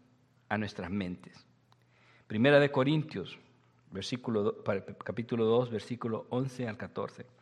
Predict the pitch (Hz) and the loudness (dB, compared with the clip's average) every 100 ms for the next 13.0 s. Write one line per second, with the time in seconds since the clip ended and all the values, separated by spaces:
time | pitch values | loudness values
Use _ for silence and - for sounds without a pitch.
0 | - - - - - - - 107 120 - | -20 -20 -20 -20 -20 -20 -10 -2 0 2
1 | 117 113 127 104 - - - _ _ _ | -2 2 0 0 -4 -18 -20 _ _ _
2 | _ _ - 147 151 139 131 151 147 135 | _ _ 4 8 8 6 6 4 6 4
3 | - 147 143 123 110 - 151 175 123 104 | 6 8 8 4 2 0 0 2 0 0
4 | 98 127 139 98 78 - - - _ - | 0 2 2 2 -4 -12 -18 -20 _ -6
5 | 117 113 110 107 - 117 107 101 101 98 | 0 4 2 0 -4 -2 -2 -2 -2 2
6 | 131 151 131 117 101 - - 95 95 110 | 2 2 0 -4 -8 -10 -4 -4 0 0
7 | 202 240 - - _ _ _ _ _ 107 | -2 -4 -16 -20 _ _ _ _ _ -6
8 | 131 135 123 131 147 123 113 120 160 208 | -6 2 2 2 0 2 4 6 6 4
9 | 190 131 113 - 113 104 92 - 120 117 | 0 0 0 -2 0 0 -2 -4 -4 -2
10 | 98 92 101 139 190 - - _ _ _ | -4 -4 -2 -4 -4 -14 -20 _ _ _
11 | _ - 123 113 107 - 110 101 - - | _ -6 0 2 2 0 0 0 -6 -6
12 | 117 110 110 107 107 90 92 82 85 | -4 -2 -4 -8 -8 -8 -8 -8 -12